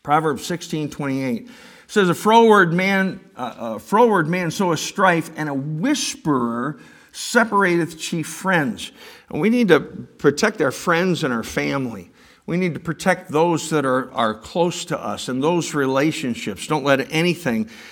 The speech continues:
uh, get in between those things. Go to,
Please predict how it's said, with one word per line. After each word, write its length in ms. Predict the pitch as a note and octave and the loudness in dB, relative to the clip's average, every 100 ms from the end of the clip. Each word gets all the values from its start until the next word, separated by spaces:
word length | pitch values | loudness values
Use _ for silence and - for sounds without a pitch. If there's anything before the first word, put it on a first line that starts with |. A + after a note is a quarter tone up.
| - | -4
uh, 140 | - | 0
get 540 | A2+ A2 B2+ D3+ D3+ - | 0 2 4 4 4 -2
in 200 | E3 D3 | 0 2
between 800 | C3+ B2+ - D3+ D#3 A#2 - A#2+ | 2 0 -2 0 2 0 -4 2
those 300 | B2 A2 - | 2 2 -2
things. 420 | - A2+ F#2 - | -2 -4 -4 -6
Go 160 | - D#3+ | 0 4
to, 240 | C#3 A2+ | 4 2